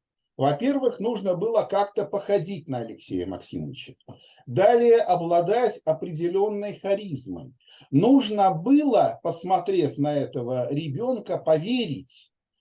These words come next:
поверить в то, что вот из него вырастет вот та самая глыба, вот тот самый матерый человечище. И таким, э, ребенком,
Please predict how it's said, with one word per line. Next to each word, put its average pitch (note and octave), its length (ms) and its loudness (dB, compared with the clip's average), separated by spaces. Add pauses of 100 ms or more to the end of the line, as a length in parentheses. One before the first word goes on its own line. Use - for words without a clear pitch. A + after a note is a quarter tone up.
(140)
поверить F3+ 600 -2
в - 140 -20
то, B3+ 300 4
что - 240 -2
вот F#3 260 -2
из E3 220 -12
него F3+ 800 0
вырастет A#3 920 0
вот G3 380 -4
та D3+ 160 2
самая G#3+ 680 -2
глыба, A#3 760 2 (160)
вот F#3 260 -4
тот F3 220 -4
самый A3 480 0
матерый E3 580 -4
человечище. - 880 -4 (1000)
И G3+ 300 -6 (100)
таким, F3+ 640 -4 (140)
э, C3+ 420 0
ребенком, B3 840 -2